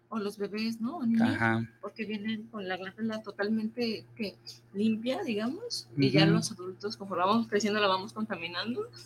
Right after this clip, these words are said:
Speaker 2: Así es, sí, sí, sí,
Speaker 1: Ya.
Speaker 2: nos vamos domesticando, como dicen.
Speaker 1: Sí, porque luego hay bebés o niños que ven cosas, se asustan y así, y que justo lo que dices tú, luego van y los, pues, con un guía espiritual o que les cierre la, la glándula,
Speaker 2: Ajá, o de
Speaker 1: etcétera.
Speaker 2: repente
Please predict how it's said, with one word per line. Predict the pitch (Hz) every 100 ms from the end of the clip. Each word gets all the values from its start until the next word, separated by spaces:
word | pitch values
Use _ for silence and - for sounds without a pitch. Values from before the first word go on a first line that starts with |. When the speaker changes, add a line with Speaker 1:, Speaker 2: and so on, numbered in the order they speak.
| -
Speaker 2:
Así | 127 110 -
es, | 120 120
sí, | - 214
sí, | - - 180
sí, | -
Speaker 1:
Ya. | 185 190
Speaker 2:
nos | 156
vamos | 143 160 151
domesticando, | 135 123 - - 139 139 131
como | 123 117 117
dicen. | 110 123 117 110 - - - - -
Speaker 1:
Sí, | - - 208
porque | 220 208
luego | 190 202
hay |
bebés | 202 196 202
o | 208
niños | 202 190 208
que | 202
ven | 180 175
cosas, | 185 180 - 220 - - - -
se | - -
asustan | - 208 196 196 180
y |
así, | - - 262 -
y | 185
que | -
justo | 175 175 185
lo | 175
que | 185
dices | 202 214
tú, | 339
luego | 196 180
van | 185 208 226
y | 190
los, | 151 117 - - - - - -
pues, | -
con | - 196
un | 202
guía | 196 190
espiritual | 214 180 190 190
o |
que | 196
les | 165 160
cierre | 190 190 185
la, | 165 147
la | 143 -
glándula, | 156 180 175
Speaker 2:
Ajá, | 117 120 127 131 127
o | 139
de |
Speaker 1:
etcétera. | 123 127 127
Speaker 2:
repente | 135 135 147 147 135 123